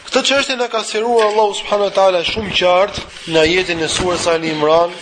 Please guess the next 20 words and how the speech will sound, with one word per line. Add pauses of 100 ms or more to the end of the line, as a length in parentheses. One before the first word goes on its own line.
(100)
të
cilin
ne
lexuam
në
namazin
e
akşamit. (240)
Edhe
ky
është
ajeti
tek
i
cili
unë
ndesha
që
ne
të